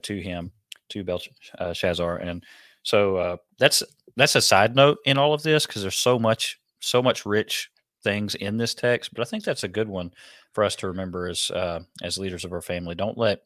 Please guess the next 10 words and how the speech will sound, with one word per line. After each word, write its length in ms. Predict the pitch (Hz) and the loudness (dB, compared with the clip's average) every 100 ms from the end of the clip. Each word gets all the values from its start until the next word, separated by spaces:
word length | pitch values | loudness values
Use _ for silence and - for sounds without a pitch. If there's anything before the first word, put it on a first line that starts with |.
| _ | _
motivate, 460 | - 95 92 87 - _ - | -6 -4 -4 -6 -8 _ -2
don't 180 | 127 127 | 0 4
let, 280 | 120 - _ - _ _ - | 4 2 _ -20 _ _ -2
uh, 180 | 95 90 | -2 0
money 260 | 101 113 104 | 2 2 2
be 380 | 95 98 95 - - _ 98 | -2 -4 -4 -10 -16 _ -12
the 140 | 95 | -10
primary 480 | - 101 98 92 95 | 2 2 2 -2 -4
motivation 640 | 92 92 90 92 - 87 | -6 -6 -4 -4 -4 -6
of 160 | 87 | -10